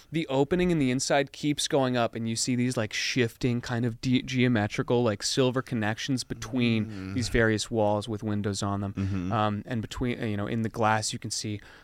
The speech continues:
Speaker 1: people moving around, talking, some even making big moves. Um, in that lobby, though, as your focus sort of shifts downwards, there is, um, right now it's not very busy. There's a reception desk with a single receptionist.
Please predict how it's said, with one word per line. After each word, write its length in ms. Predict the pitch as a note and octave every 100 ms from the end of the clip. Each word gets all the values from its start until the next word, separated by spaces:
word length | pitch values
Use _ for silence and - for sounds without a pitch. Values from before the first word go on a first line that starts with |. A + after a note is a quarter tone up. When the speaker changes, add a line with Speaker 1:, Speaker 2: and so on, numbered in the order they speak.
| -
Speaker 1:
people 300 | - C3+ B2
moving 380 | A2 A2 A#2 A2+
around, 580 | G2+ G#2 G#2 G#2 G2+ G2
talking, 560 | - G#2+ G2+ A2 G2 - -
some 320 | - - D3 D3
even 200 | A#2 G#2+
making 400 | A2+ G#2 G2+ G#2 -
big 300 | A#2+ A2 G#2+
moves. 580 | G2+ G#2+ A#2 D3+ - - _ - - - - -
Um, 540 | A#2 A2+ A2+ G#2+ G#2 - _ _ _
in 300 | C#3+ D3+ G3
that 260 | F3+ E3 C3+
lobby, 420 | A#2+ A#2 B2 D#3+
though, 360 | F3 F3+ G3 A#3
as 220 | C#3 A#2+
your 80 | B2
focus 420 | - C3 - C3
sort 220 | - A#2+
of 80 | A2
shifts 360 | - C#3+ B2+ -
downwards, 640 | G#2 G#2+ A#2 C3+ D3+ - - - - - - - -
there 320 | C3+ C3 B2+
is, 300 | B2+ B2 A#2 - - - -
um, 300 | B2 A2 G2 -
right 220 | D3+ D#3+ F3+
now 140 | E3+
it's 140 | D3
not 220 | C#3 A#2+ A#2
very 200 | G#2+ G2+
busy. 380 | G#2 F#2+ G2+
There's 220 | G2+ G#2+ A2+
a 40 |
reception 540 | A2 - C#3+ C3+ D3+
desk 320 | C#3+ C3 B2+ -
with 140 | A2+ -
a 40 |
single 320 | - G#3 G#3
receptionist. 800 | F3+ - C3+ B2 C3+ A#2+ A#2+ -